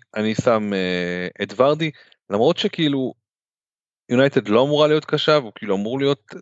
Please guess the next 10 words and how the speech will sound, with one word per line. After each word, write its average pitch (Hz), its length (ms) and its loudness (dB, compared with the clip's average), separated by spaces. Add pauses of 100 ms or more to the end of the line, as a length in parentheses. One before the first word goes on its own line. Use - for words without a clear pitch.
(140)
להבקיע, 120 540 2 (240)
זה 104 280 -4
משחק 104 420 -2
שאני 98 680 0
עדיין 120 260 4
לא 107 180 2
ראיתי 104 220 -2
את - 140 -8
היונייטד 98 520 -4
הזאתי, 131 400 -4